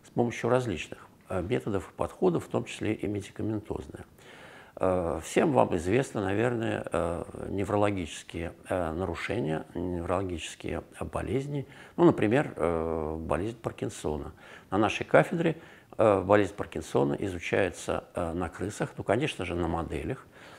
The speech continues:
Э, мы животных делаем такими паркинсониками и исследуем процессы, различные процессы и нарушения поведения вот в таком вот состоянии.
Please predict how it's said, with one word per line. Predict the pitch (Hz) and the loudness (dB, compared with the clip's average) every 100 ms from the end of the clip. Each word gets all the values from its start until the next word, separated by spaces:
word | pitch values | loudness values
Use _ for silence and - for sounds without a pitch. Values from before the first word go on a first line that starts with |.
| - - | -14 0
Э, | 85 87 82 | 2 4 2
мы | 123 | 2
животных | - 117 123 - 101 101 | 2 4 2 2 -2 2
делаем | 110 92 82 82 | 2 2 0 -4
такими | 87 - 87 | -8 -6 -6
паркинсониками | - - 98 - 196 175 - 139 131 - - - - | -6 -8 -8 0 2 2 0 0 0 -4 -20 -20 -4
и | 170 - 101 | 0 0 0
исследуем | - 123 135 120 98 | 2 0 2 0 0
процессы, | - 90 - 131 123 - | 0 0 2 -2 0 -2
различные | - 101 104 104 - 90 | 0 0 0 0 -2 -6
процессы | - 90 - 147 - 123 - | -2 -4 -2 -4 -2 -4 -4
и | - 90 | -6 -4
нарушения | 87 90 - 101 85 | -2 -4 -4 -4 -4
поведения | 82 80 78 90 135 143 | -4 -4 -2 -2 -2 -4
вот | 98 117 | -6 -8
в | - | -8
таком | - - 98 | -10 -6 -6
вот | 98 | -6
состоянии. | 110 - 107 95 76 71 76 | -10 -4 -2 -2 -4 -6 -12